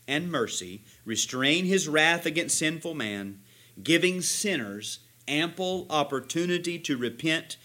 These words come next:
before judgment finally falls. The New Testament equivalent to this would be, he, uh, is patient, and his patience is so that others can be saved, others can be, uh, converted.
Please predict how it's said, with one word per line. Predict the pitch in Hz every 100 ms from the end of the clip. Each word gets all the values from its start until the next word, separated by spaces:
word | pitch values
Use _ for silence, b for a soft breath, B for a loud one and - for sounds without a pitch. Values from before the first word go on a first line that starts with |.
| B B
before | 117 147 151 156 156 151 b b b -
judgment | 131 151 143 143 139 -
finally | - 151 143 143 135 139 135 - -
falls. | - 143 123 95 82 -
The | 117
New | 139
Testament | 156 147 139 143
equivalent | 135 151 147 156
to | 139
this | 156 151
would | 147 131
be, | 151 165 - B B B B B B
he, | 139 131 - - - -
uh, | 123 120 117 117 - - - _ _ _ _
is | 135 123 -
patient, | - 185 196 - 202 - -
and | 135
his | 131 -
patience | - 202 202 - 208 - - - B B
is | 139 -
so | 170
that | 151
others | 151 170 165 -
can | 180 151
be | 151
saved, | - 143 123 107
others | 127 147 -
can | 147
be, | 139 131 - 135
uh, | 123
converted. | - 135 123 131 101 76